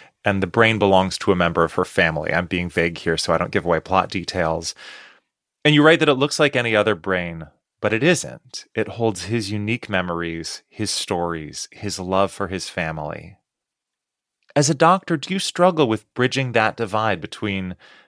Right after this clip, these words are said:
the mechanical elements of a body and the unknowable whole of a person?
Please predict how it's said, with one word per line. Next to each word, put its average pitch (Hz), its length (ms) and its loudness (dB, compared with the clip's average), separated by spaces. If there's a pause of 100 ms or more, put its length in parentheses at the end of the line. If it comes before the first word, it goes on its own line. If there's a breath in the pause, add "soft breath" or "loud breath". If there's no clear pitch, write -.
(120)
the 107 60 -4
mechanical 135 720 2
elements 127 600 0 (320)
of 101 120 2
a 104 80 2
body 85 640 0 (100)
and 104 300 -4 (260)
the 113 240 -6
unknowable 113 600 4
whole 113 480 0
of 87 100 -4
a 87 60 -8
person? - 540 -8